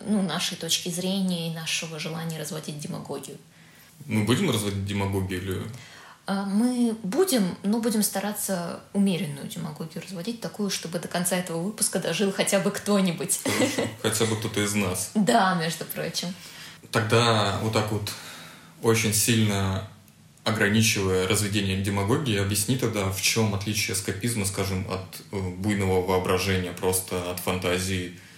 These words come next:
Speaker 2: и от увлеченности каким-то процессом и от состояния потока.
Speaker 1: Опять-таки, различие очень тонкое и заключается в основном в том, что, ну вот, как я сказала,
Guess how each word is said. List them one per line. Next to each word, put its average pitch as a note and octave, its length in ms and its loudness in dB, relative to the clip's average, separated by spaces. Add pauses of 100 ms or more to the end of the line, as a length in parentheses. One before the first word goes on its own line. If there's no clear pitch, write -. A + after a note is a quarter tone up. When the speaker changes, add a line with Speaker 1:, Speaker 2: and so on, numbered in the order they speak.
(160)
Speaker 2:
и F2+ 560 -4 (440)
от - 280 -4
увлеченности G2 1300 2 (100)
каким-то G2 360 -2
процессом G2 640 2
и G2 140 2
от F#2 160 0
состояния F#2 520 0
потока. F2+ 480 -8 (1200)
Speaker 1:
Опять-таки, - 600 -2 (140)
различие G3 840 0 (440)
очень G#3+ 480 2
тонкое E3+ 680 -6
и F#3 180 -2
заключается F#3 680 -2
в F3+ 40 -2
основном G3 480 0
в F#3 80 -4
том, E4+ 240 -4
что, - 400 -2
ну A#3+ 120 2
вот, F#3+ 160 -2
как - 160 -12
я F#3 60 0
сказала, D4+ 500 0